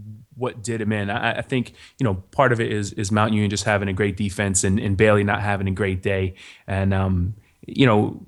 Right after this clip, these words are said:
they, they were s-, able to make the, the plays when they needed to. The stats certainly weren't overwhelming, um, but, but they, every time they got down in the red zone, they punched it in for seven. And I think that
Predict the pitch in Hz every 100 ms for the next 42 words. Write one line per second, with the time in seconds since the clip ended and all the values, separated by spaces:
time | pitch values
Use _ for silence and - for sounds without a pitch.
0 | _ _ _ - 139 123 131 135 131 -
1 | - - 175 160 139 135 127 - 113 110
2 | 110 101 143 131 113 110 104 120 123 98
3 | - 98 98 131 127 - - _ - -
4 | 147 139 127 123 120 117 113 113 113 113
5 | 113 - _ _ _ 101 101 98 95 -
6 | _ - 110 - 110 104 110 - - -
7 | 135 143 143 131 120 127 117 - 113 -
8 | - 113 110 98 95 92 113 98 107 98
9 | 92 92 - 101 95 98 98 104 90 110
10 | 117 135 - -